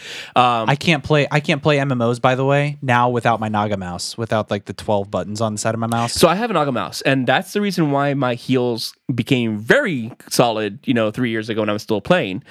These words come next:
Speaker 1: Um, Naga was fantastic, um, especially with, so especially with, like, a healer or even with a tank, when you gotta click on different things and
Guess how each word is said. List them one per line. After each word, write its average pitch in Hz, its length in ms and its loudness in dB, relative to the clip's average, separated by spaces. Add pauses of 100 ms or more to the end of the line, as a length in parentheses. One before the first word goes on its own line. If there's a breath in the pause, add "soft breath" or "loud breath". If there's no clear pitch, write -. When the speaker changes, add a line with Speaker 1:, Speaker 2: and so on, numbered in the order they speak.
(300 loud breath)
Speaker 1:
Um, 104 580 2 (800)
Naga 143 280 2
was 147 140 0
fantastic, 117 1000 -2
um, 104 600 0 (240)
especially 175 300 0
with, 160 180 2 (260 loud breath)
so 170 360 2 (1160)
especially 180 220 0
with, 180 80 2
like, 147 100 -2
a - 40 -12
healer 196 500 0
or 151 180 2
even 202 220 -4
with 156 100 0
a 123 40 -2
tank, 165 220 0
when 127 80 -2
you 143 80 2
gotta 156 120 2
click - 200 -6
on 139 140 2
different 143 280 -2
things 123 180 0
and 135 40 4